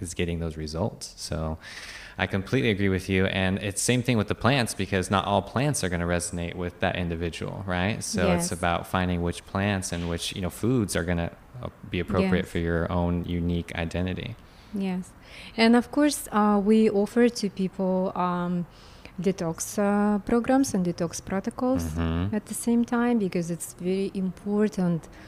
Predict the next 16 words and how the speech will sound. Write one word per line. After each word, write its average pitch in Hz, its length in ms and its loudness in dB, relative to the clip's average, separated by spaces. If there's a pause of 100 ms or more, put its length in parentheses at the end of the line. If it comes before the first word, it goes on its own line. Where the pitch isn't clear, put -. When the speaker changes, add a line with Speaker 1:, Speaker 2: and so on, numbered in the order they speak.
(480)
Speaker 2:
to 185 420 2
detoxify 180 1200 0 (160)
your 165 160 0
glandular 180 760 4
system. - 760 -6
Speaker 1:
Yes. - 460 -6 (520)
Speaker 2:
Your 185 340 6
brain 185 480 2
and 175 200 0
nervous 190 400 0
system. - 720 -8
Speaker 1:
Yes. - 520 -6 (760)
Speaker 2:
Um, 175 680 0
your 180 500 2 (120)
lymphatic 196 800 2
system. - 720 -6